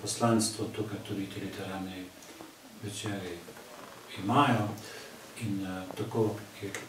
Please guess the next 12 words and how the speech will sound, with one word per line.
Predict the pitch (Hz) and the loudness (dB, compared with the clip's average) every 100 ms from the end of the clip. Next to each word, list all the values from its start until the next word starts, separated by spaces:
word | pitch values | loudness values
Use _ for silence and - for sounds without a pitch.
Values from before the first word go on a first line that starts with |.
| - - - - - | -12 -18 -20 -18 -2
ni | 120 123 139 - | 6 10 10 10
to | 117 | 8
nek | 113 113 | 8 6
muzej, | 101 95 95 127 135 123 | 2 2 8 12 12 12
pač | 110 - - | 6 0 0
pa | |
je | 101 - | 0 2
to | 110 107 - - - - - - - | 2 2 -4 -8 -6 -6 -8 -6 4
hiša, | 123 113 98 - - - | 4 6 2 -2 -10 -2
ki | 107 98 | 2 2
živi | 95 101 113 | 2 8 10
zdaj | 110 107 | 10 6